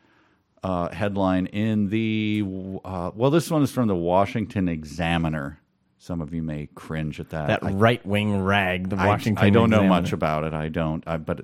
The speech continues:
Speaker 1: this is just the one that reported on it. So you're stuck with it, but you can look at other sources for it 'cause it's not the only
Speaker 2: I feel
Speaker 1: place
Speaker 2: like we
Speaker 1: this
Speaker 2: could see
Speaker 1: is.
Speaker 2: this in the, something like this in The Guardian, you know, too. It would,
Speaker 1: Yeah,
Speaker 2: it would
Speaker 1: and,
Speaker 2: pop
Speaker 1: and
Speaker 2: up.
Speaker 1: strangely, this is not a Florida man story. This is a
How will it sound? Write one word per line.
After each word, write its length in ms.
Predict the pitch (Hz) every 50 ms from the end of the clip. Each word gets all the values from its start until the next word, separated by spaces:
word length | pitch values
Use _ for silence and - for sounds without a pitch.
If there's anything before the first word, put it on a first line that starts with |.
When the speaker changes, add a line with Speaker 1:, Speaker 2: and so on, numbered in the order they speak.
| - 90
Speaker 1:
this 220 | 92 87 - -
is 140 | 95 76 -
just 260 | - - 85 - -
the 120 | - 95
one 240 | 82 78 80 80 80
that 100 | 82 -
reported 480 | 85 85 - - - 90 82 80 80 78
on 180 | 73 73 76
it. 160 | 76 - - -
So 380 | - - 80 78 76 76 78 -
you're 180 | - 87 82 80
stuck 340 | - - - 87 76 - -
with 140 | - 76 73
it, 140 | 78 - -
but 100 | 87 -
you 80 | - -
can 180 | - 95 90
look 180 | 90 87 - -
at 60 | 85 -
other 240 | 85 82 78 78
sources 560 | 76 - - - 87 82 78 - - 85 - -
for 240 | - - 80 76 73
it 100 | - -
'cause 160 | - 85 80
it's 180 | 82 80 - -
not 180 | 85 76 -
the 120 | - 87 -
only 340 | - 98 95 87 87 87 87
Speaker 2:
I 40 | 82
feel 60 | -
Speaker 1:
place 220 | - - 87 82 -
Speaker 2:
like 140 | 208 151
we 80 | 151 156
Speaker 1:
this 40 | 147
Speaker 2:
could 140 | - 135 92
see 80 | 82 139
Speaker 1:
is. 60 | 127
Speaker 2:
this 160 | 117 - -
in 100 | 120 104
the, 120 | 104 95 92
something 300 | - - 107 107 107 101
like 160 | 95 92 82
this 180 | 95 92 - 107
in 140 | 101 98
The 80 | 101 101
Guardian, 680 | 90 - 127 120 110 107 104 98 90 87 92 - - - _ _ _ _ _ _ _ - - - -
you 120 | 113 107
know, 140 | 92 85 - -
too. 180 | - - 90 90
It 40 | 92
would, 140 | 95 98
Speaker 1:
Yeah, 240 | 110 117 104 95 90 104
Speaker 2:
it 40 |
would 80 | 98 101
Speaker 1:
and, 140 | 110 117 120
Speaker 2:
pop 100 | 101 98
Speaker 1:
and 160 | 123 117 -
Speaker 2:
up. 100 | 95 - - -
Speaker 1:
strangely, 640 | - - - - 139 151 190 214 165 120 110 98 92
this 200 | 90 95 90 - 120
is 160 | 104 - 104
not 360 | 101 101 104 101 - - - -
a 200 | 95 92 87 85
Florida 640 | - - - - 98 101 104 117 123 110 92 87 80
man 340 | 78 78 78 76 76 82
story. 400 | 85 - - 98 85 76 73 78 80
This 220 | 85 98 - -
is 160 | 98 80 76 92
a 100 | 90